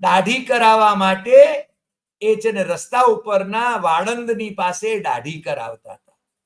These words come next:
એ છે ને સંઘના નિષ્ઠાવંત પ્રચારક હતા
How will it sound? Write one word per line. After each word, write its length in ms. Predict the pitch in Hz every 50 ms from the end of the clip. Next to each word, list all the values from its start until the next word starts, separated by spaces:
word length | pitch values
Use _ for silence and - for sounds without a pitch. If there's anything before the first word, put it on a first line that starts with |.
| _ _ _ _ _ _ _ _ _ _ _ _ _ _ _ _ _ _
એ 160 | 190 208 226 220
છે 160 | 220 220 214
ને 120 | 196 196
સંઘના 640 | 190 - - 196 196 202 208 220 226 220 240 247 254
નિષ્ઠાવંત 920 | 247 220 196 185 - - - 196 196 196 196 220 240 240 247 254 - - - - - _ _ _ _ _ _ _
પ્રચારક 640 | - 165 170 165 - 247 285 330 330 330 285 208 180
હતા 520 | 175 165 160 - 151 127 120 - - -